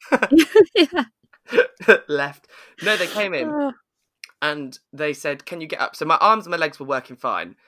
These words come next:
Speaker 2: but, but I, um, it's all right now. This is about three days ago. I mean, it does hurt now when I kinda, like, get up and go, like, if I, if I twist or if I bend down to pick something up,
Speaker 1: Ooh.
Speaker 2: it hurts. But,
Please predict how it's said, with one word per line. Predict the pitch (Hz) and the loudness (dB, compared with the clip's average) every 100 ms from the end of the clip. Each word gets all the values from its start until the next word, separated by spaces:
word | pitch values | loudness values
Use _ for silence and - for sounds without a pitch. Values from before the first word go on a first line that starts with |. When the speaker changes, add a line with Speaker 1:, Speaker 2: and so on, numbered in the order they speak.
| _ _ | _ _
Speaker 2:
but, | - 139 | -14 -4
but | 156 143 - _ _ _ - | -2 -2 -6 _ _ _ -2
I, | 147 147 143 _ _ - | 2 2 -2 _ _ -8
um, | 143 131 127 _ | -4 -4 -8 _
it's | - - | -10 -6
all | 214 | -2
right | 196 156 | 0 0
now. | 160 135 | 0 -2
This | 113 | -2
is | - | -6
about | 170 143 | -6 -6
three | 139 156 | -8 -8
days | 147 143 131 | -4 -6 -6
ago. | 104 104 | -10 -6
I | |
mean, | 143 170 | -6 -6
it | 120 | -4
does | 208 202 | -6 -4
hurt | 180 160 | -6 -6
now | 165 151 131 | -4 -2 -2
when | 131 | -6
I | 131 | -8
kinda, | 127 127 | -12 -12
like, | 120 - | -12 -10
get | - - | -10 -10
up | 127 | -10
and | 131 123 | -16 -14
go, | 123 120 _ - | -12 -12 _ -8
like, | 127 - - | -8 -8 -8
if | 156 | -4
I, | 151 139 _ _ _ _ _ - | -4 -4 _ _ _ _ _ -4
if | |
I | 185 | -4
twist | 202 - 185 254 - - | -4 -6 -4 -4 -6 -4
or | 147 | -4
if | 139 | -4
I | 135 | -10
bend | 131 151 135 | -4 -4 -2
down | 139 131 | -6 -6
to | - | -12
pick | - 139 | -20 -18
something | - 123 127 | -16 -14 -8
up, | 123 311 | -6 -4
Speaker 1:
Ooh. | 302 226 202 | -4 -6 -10
Speaker 2:
it | 117 | -12
hurts. | 110 92 - | -10 -10 -12
But, | - 117 | -6 -6